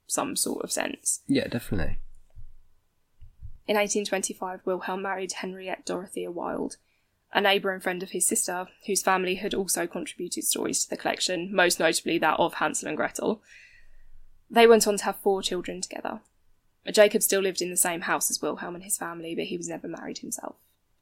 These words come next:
Speaker 1: Life carried on like this until eighteen twenty-nine, when a senior colleague at the library where the brothers worked died, and they were not given the promotion to fill the now vacant position. Given all their hard work and their successful scholarly work, I can only imagine that this was particularly insulting.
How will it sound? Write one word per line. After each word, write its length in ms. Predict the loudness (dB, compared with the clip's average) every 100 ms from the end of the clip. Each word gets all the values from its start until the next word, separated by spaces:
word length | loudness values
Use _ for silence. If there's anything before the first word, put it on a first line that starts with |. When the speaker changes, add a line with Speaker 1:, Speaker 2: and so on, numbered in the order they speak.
| _ _ _ _ 0
Speaker 1:
Life 280 | 6 6 6
carried 240 | 2 2
on 100 | 2
like 180 | 0 -2
this 200 | -2 -4
until 200 | -4 -2
eighteen 280 | 0 -2 -4
twenty-nine, 680 | -6 -8 -8 -10 -10 -12 -14 _ -4
when 160 | -2
a 40 | 0
senior 280 | 0 0 -2
colleague 340 | 2 2 2
at 80 | 0
the 60 |
library 400 | 0 0 -4 -6
where 140 | -6 -8
the 60 |
brothers 360 | -6 -6 -6 -4
worked 240 | -2 -2
died, 380 | -4 -4 -2 -4 -4
and 180 | -6 -8
they 80 | -6
were 100 | -2
not 200 | -2 -2
given 240 | -6 -8
the 80 | -12
promotion 640 | -8 -4 -2 -2 -4 -10
to 120 | -10
fill 180 | -6 -6
the 60 | -6
now 160 | -10
vacant 380 | -4 -6 -4 -10
position. 500 | -6 -4 -6 -6 -10 _ _ _ _ _ _ _
Given 240 | 6 8 6
all 80 |
their 140 | 6 2
hard 320 | 2 0 4
work 240 | 2 2
and 80 | -4
their 80 | -2
successful 500 | 0 0 -2 -2 -2
scholarly 380 | 0 2 0 0
work, 320 | 0 -2 0
I 80 | -4
can 160 | -2
only 160 | -6 -4
imagine 320 | -4 -4 -4
that 120 | -4
this 200 | -4 -2
was 120 | -2 -4
particularly 600 | -4 -2 -2 -4 -8 -8
insulting. 600 | -4 -4 -4 -6 -8